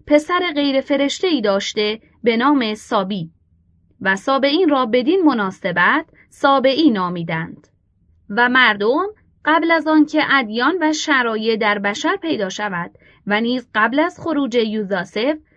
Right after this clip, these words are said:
در طرف شرقی زمین در محلی به نام شمنان زندگی می‌کردند و همه بت پرست بودند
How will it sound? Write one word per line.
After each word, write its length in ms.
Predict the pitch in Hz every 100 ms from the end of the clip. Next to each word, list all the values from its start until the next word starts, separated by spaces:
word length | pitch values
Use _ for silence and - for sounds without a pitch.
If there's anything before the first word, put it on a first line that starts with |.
| _ -
در 180 | 208 233
طرف 440 | 240 277 330 339
شرقی 540 | 311 320 294 269 339 302
زمین 520 | 202 180 185 196 202 _ _ -
در 180 | 208 233
محلی 460 | 269 285 339 311
به 140 | 269 254
نام 300 | 277 269 240
شمنان 720 | - 254 226 220 226 254 262 -
زندگی 540 | 220 262 247 247 214
می‌کردند 640 | 175 170 175 170 165 165 160 _ _ _ _ -
و 100 | 214
همه 640 | 185 185 196 180 196 302
بت 240 | 262 247 -
پرست 500 | 285 311 285 214 -
بودند 480 | 185 170 165 170